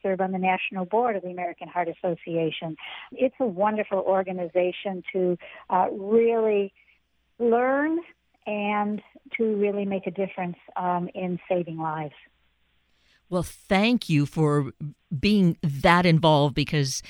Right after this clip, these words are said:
Speaker 2: that is what, uh, all of these organizations need, is this professional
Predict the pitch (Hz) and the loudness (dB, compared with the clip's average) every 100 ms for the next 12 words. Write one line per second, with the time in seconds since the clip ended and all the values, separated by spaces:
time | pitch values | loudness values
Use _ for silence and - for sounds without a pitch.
0 | - - 180 175 185 170 135 151 156 156 | -16 -2 2 2 4 2 0 0 4 2
1 | - - 175 151 151 175 185 180 151 175 | 0 -6 -2 -2 0 2 2 2 0 0
2 | 165 160 165 156 151 160 151 151 135 165 | 2 2 2 0 2 2 2 0 0 0
3 | 160 139 131 - - - _ 202 - 165 | 0 -2 -4 -10 -20 -20 _ 0 2 -2
4 | - 160 - 156 139 | 0 0 2 2 2